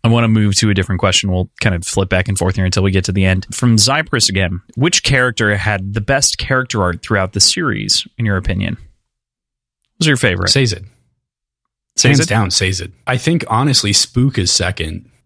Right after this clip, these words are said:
Speaker 1: Okay.
Speaker 2: If we're looking just start to finish, Elend, but we get so little of it. And Vince is up there, but ultimately, like, it, it plateaus so early.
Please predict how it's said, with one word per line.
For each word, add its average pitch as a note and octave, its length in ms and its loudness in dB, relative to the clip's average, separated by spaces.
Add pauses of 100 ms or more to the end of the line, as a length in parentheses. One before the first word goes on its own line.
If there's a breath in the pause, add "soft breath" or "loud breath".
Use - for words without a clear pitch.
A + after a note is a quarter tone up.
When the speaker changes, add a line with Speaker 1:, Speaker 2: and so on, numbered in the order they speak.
(120)
Speaker 1:
Okay. - 140 2 (380)
Speaker 2:
If D3 160 0
we're C#3+ 80 4
looking C3+ 440 2
just B2 240 2
start - 360 -2
to A2 80 -2
finish, A2 720 0 (300)
Elend, G#2 560 -2 (1000)
but A#2 200 2
we A2 120 0
get A2 420 -4
so A2 240 2
little G2 380 0
of F#2 160 -6
it. F#2+ 240 -4 (240)
And G2+ 500 2 (300)
Vince C3 340 4
is A#2+ 140 2
up A#2 200 0
there, C#3 300 2
but G#2+ 480 -2 (340)
ultimately, G#2+ 640 0
like, F#2 320 -4 (340)
it, - 200 -18
it A2+ 200 -4
plateaus A#2 560 0
so F#2+ 220 0
early. F#2+ 480 -2